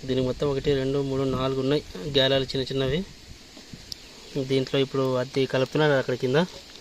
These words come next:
దాంట్లో మొత్తం పెట్టేసి కిందకైతే వేసేస్తాం అనమాట. ఇంకా చూడండి, ఇది కూడా దేశీ జుగాడు అనమాట, ప్రాపర్ స్టిక్ అయితే లేదు.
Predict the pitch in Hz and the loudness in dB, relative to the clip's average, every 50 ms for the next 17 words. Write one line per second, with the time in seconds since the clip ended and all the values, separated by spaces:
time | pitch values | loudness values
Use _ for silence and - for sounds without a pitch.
0 | - - - - - - - - 131 123 127 123 123 135 131 127 127 - - - | -20 -20 -20 -20 -20 -16 -10 -6 -2 0 0 0 0 0 -2 -4 -4 -4 -2 -2
1 | 135 127 - 127 - 139 131 - - 180 151 175 - - - - - - - - | -2 0 0 0 2 2 2 2 2 2 2 0 -2 -6 -14 -18 -20 -20 -20 -20
2 | - - - - - - - - 131 131 135 - 135 139 147 143 127 139 131 - | -20 -18 -18 -18 -18 -10 -4 0 2 2 4 4 6 6 8 6 6 4 2 0
3 | - 131 123 123 120 - 127 120 117 147 170 - - - - - - - - - | 0 0 0 0 0 0 -2 0 0 0 -2 -2 -4 -16 -20 -20 -20 -18 -18 -16
4 | - - - - - - - - - - - - - - - - - - - - | -16 -16 -18 -18 -18 -16 -16 -16 -16 -16 -16 -18 -18 -18 -18 -18 -20 -18 -18 -10
5 | - - 131 127 123 120 113 - - 135 131 127 131 131 143 143 135 131 131 123 | -4 0 0 2 2 2 0 -2 -2 -2 2 4 6 6 6 6 6 6 6 4
6 | - 139 135 131 127 123 123 120 117 - 147 156 - - 127 131 123 - 135 127 | 4 4 4 4 4 4 4 2 0 0 -2 -2 -2 -2 0 0 0 0 0 0
7 | 123 120 117 120 120 - - - 135 - - 156 151 156 139 127 123 131 170 | 0 0 0 -2 -4 -4 -2 -4 -2 2 2 4 4 6 4 4 4 4 2